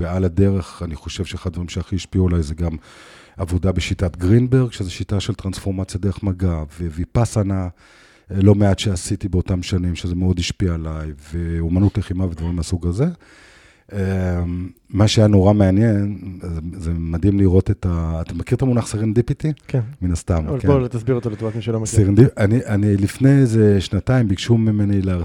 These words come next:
Speaker 1: לעשות הרצאת ה-TEDx לבני נוער. ו-, אה, ושאלו אותי, ביקשו שאני אדבר על המסע שלי כמשפיע חברתי. ואמרתי להם, "אני חושב שבסוף יש שני וקטורים שהם לכאורה...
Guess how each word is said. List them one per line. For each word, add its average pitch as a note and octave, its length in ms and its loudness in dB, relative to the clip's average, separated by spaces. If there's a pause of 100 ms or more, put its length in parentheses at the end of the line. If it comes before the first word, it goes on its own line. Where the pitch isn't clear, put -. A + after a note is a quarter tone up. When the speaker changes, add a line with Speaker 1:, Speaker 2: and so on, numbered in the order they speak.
(140)
Speaker 1:
לעשות G2+ 420 -2
הרצאת G2 500 -4
ה-TEDx G2+ 880 -2
לבני F#2 260 0
נוער. E2 280 2 (920)
ו-, E2+ 920 0 (260)
אה, D#2+ 600 -2 (640)
ושאלו G2 420 4
אותי, D#3+ 460 4 (280)
ביקשו G2+ 320 0
שאני C#3+ 180 0
אדבר B2 380 4
על A#2 120 2
המסע F#2+ 640 0
שלי A2 340 -2
כמשפיע F#2 420 -4
חברתי. E2 480 -6 (600)
ואמרתי D#3+ 240 2
להם, D3 120 0
"אני C3 80 2
חושב - 240 -4
שבסוף - 440 -2
יש F#2+ 80 -4
שני G2+ 200 2
וקטורים E2 480 0
שהם F2 260 -2
לכאורה... G#2+ 560 -2